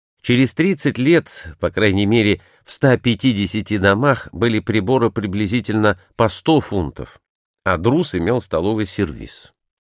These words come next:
В столице новое направление в нравах и в умах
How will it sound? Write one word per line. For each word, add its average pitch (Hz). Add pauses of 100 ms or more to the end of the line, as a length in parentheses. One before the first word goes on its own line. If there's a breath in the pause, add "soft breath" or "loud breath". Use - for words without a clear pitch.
(1200)
В -
столице 147
новое 131
направление 107
в 87
нравах 101
и 95
в 85
умах 120